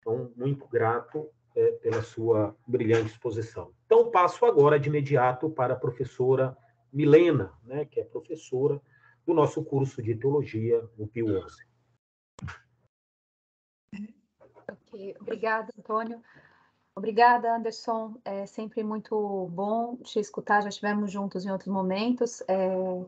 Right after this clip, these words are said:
Speaker 2: também conversando acerca do, do diálogo, e a cada vez que eu escuto, é, se consolidam, é, alguns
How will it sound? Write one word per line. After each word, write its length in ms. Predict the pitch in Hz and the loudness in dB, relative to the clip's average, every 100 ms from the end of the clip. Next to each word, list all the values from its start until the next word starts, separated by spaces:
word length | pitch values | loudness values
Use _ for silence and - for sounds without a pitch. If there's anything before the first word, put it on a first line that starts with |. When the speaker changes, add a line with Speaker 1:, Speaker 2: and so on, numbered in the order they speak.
| - | -4
Speaker 2:
também 340 | 202 196 214 | 0 2 2
conversando 760 | 220 214 196 190 - 190 180 180 180 - - - - | 0 -2 -2 -2 -2 -2 0 -2 -6 -18 -20 -14 -6
acerca 400 | 185 - 185 185 | 0 2 2 2
do, 480 | 180 180 175 170 - | 0 0 0 -4 -4
do 120 | 190 | -4
diálogo, 680 | 180 196 202 220 233 226 240 - - | -2 4 6 6 2 -2 -4 -10 -12
e 840 | 208 208 202 202 190 185 175 170 - - | -4 -2 -2 -2 -2 -2 -4 -8 -12 -14
a 120 | - | -14
cada 280 | - 185 190 | -4 0 0
vez 300 | 185 208 214 | 2 2 2
que 580 | - 220 208 190 185 185 _ _ _ _ - | 0 -2 -2 -2 -6 -8 _ _ _ _ 2
eu 100 | 196 | 2
escuto, 760 | - - 196 214 - 220 214 _ _ _ _ _ | -6 -2 0 0 0 -2 -2 _ _ _ _ _
é, 1080 | - 185 185 180 180 170 170 165 - - - - - _ _ _ _ | -2 0 2 0 -2 -4 -6 -8 -8 -10 -14 -18 -20 _ _ _ _
se 140 | 214 | -6
consolidam, 920 | - 214 - 208 208 240 240 226 226 - | 0 0 0 0 2 4 4 4 2 -10
é, 640 | - 190 185 185 180 180 180 _ _ _ _ | -10 -6 -4 -4 -6 -10 -16 _ _ _ _
alguns 720 | 202 180 202 185 - - | -6 -4 -6 -8 -12 -16